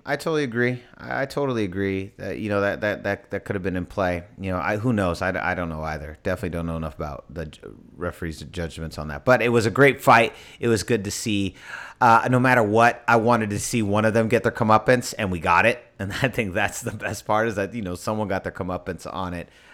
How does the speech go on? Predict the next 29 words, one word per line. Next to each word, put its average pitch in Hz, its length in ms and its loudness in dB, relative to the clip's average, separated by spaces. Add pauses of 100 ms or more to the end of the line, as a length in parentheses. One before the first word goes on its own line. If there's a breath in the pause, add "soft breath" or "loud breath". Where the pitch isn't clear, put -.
(140 soft breath)
A 117 100 -2
good 220 200 6
fight, 160 380 6 (320 loud breath)
good 151 180 2
show. 123 480 4 (200 loud breath)
I 110 100 -4
think 120 220 -4
Canelo 110 340 0
versus 92 220 -8
Triple 92 240 -12
G 87 320 -8
is 85 260 -10
gonna 95 320 -8
be 117 380 -2
the 175 300 6
best. 285 720 0 (100)
That 92 220 -6
fight's 87 200 -6
gonna 82 140 -12
be 76 100 -14
crazy 78 520 -16
next 80 260 -16
month. 78 180 -18
I 78 40 -12
look 80 140 -14
forward 80 240 -10
to 76 80 -14
that 76 200 -12
one. 78 140 -14